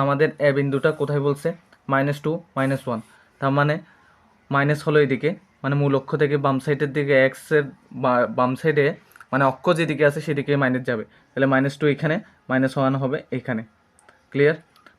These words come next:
মাইনাস টু, মাইনাস ওয়ান। তারপরে বলছে বি বিন্দুটা ফাইভ আর ফোর। বি বিন্দুটা কী বললো? ফাইভ এবং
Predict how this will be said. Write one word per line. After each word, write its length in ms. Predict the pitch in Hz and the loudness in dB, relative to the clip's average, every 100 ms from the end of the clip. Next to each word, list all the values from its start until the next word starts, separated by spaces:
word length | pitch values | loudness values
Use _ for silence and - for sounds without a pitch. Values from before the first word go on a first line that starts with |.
| - | -4
মাইনাস 180 | 131 - | -2 -2
টু, 80 | |
মাইনাস 280 | 143 139 139 | -2 -2 -2
ওয়ান। 100 | 113 - _ | -8 -10 _
তারপরে 260 | 135 131 139 | 0 2 2
বলছে 320 | 139 139 175 165 - 143 | 2 0 0 0 -4 -2
বি 100 | 139 | 0
বিন্দুটা 320 | 139 139 160 | 2 2 0
ফাইভ 260 | 160 135 139 | 0 0 2
আর 60 | 143 143 | 2 0
ফোর। 140 | 123 110 _ _ - _ _ | -4 -6 _ _ -20 _ _
বি 80 | 139 | -2
বিন্দুটা 280 | 135 139 143 151 | 0 2 0 0
কী 60 | 147 | 0
বললো? 300 | 143 156 214 - - | 2 0 -4 -6 0
ফাইভ 180 | 139 139 | 2 2
এবং 100 | 139 | 0